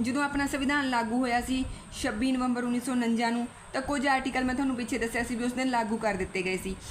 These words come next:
ਜਿਵੇਂ ਆਰਟੀਕਲ ਪੰਜ, ਛੇ, ਸੱਤ, ਅੱਠ ਤੇ ਨੌ, ਇਹ ਆਰਟੀਕਲ ਅਜਿਹੇ ਆ ਰਾਜੇ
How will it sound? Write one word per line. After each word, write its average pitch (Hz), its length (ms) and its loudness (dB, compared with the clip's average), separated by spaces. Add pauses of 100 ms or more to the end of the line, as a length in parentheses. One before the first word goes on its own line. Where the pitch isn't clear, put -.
(220)
ਜਿਵੇਂ 254 200 4
ਆਰਟੀਕਲ 254 380 2
ਪੰਜ, 226 640 2 (100)
ਛੇ, 240 440 0 (160)
ਸੱਤ, 214 340 0
ਅੱਠ 214 300 0 (140)
ਤੇ 233 80 0
ਨੌ, 180 320 2 (360)
ਇਹ 285 180 4
ਆਰਟੀਕਲ 277 400 2
ਅਜਿਹੇ 254 480 2
ਆ 226 40 0
ਰਾਜੇ 262 380 0